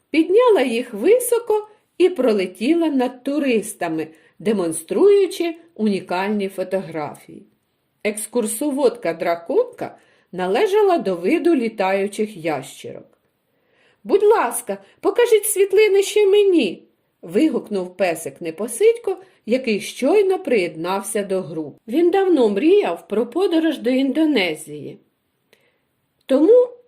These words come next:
і переконав своїх друзів завітати до цієї країни. Оскільки комплекс храмів Прамбанан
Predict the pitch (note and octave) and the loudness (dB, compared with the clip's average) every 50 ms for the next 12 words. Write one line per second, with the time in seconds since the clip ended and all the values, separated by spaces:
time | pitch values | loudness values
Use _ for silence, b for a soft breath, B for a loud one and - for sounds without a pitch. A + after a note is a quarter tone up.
0 | _ _ _ _ _ - F4 F4 G4 G#4 G#4+ G4+ G#4 - G#4+ F#4 D4+ G3+ F#3 E3+ | _ _ _ _ _ -4 -2 0 0 0 0 0 2 2 2 2 2 2 0 -4
1 | F3+ - - F3+ G3 G3+ A3+ A3 A3 G3 B3+ D4+ G4 A4+ A4+ A4+ - F#3+ E3 - | -6 -10 -8 -4 -2 -2 -2 -2 -4 -4 0 4 6 6 6 4 2 -2 -4 -6
2 | - - - A#3+ A3+ B3 B3 A#3+ - C#4 E4+ F#4+ - G4 C#4 G#3+ A3 A3+ - G3+ | -8 -2 0 0 0 0 -2 -2 -2 -2 -2 0 0 -2 0 0 -2 -2 -2 -6
3 | G3+ G3 G3 G#3 A#3+ A#3 A#3 A#3 - G#3 G3+ G3 F#3+ F3 D#3 D3+ C#3+ C#3+ - - | -6 -4 -2 -2 -2 -2 -4 -4 -4 -2 -2 -2 -4 -6 -8 -10 -12 -12 -16 -20
4 | _ _ _ _ _ _ _ _ _ _ _ _ _ _ _ _ _ _ - F#3+ | _ _ _ _ _ _ _ _ _ _ _ _ _ _ _ _ _ _ -4 -2
5 | G#3+ G#3+ - - F#4+ F4 F4+ - F4+ E4+ - - C#4+ A#3+ G3 E3+ - E3+ F3 F3 | -2 -2 -2 -2 -2 -2 -2 -4 -4 -4 -2 -2 0 0 0 0 -2 -6 -6 -6
6 | - - - - G#3+ A#3 B3 A3 G3+ F#3 F3 F3 - - G3 G3 G3 G#3+ G#3+ G#3+ | -8 -14 -12 -10 -6 -6 -4 -4 -4 -6 -8 -8 -10 -10 -8 -6 -4 -4 -2 -2
7 | A3+ A#3+ B3 A3 F3 D#3+ D3 D3 | -2 -2 -2 -2 -4 -6 -8 -10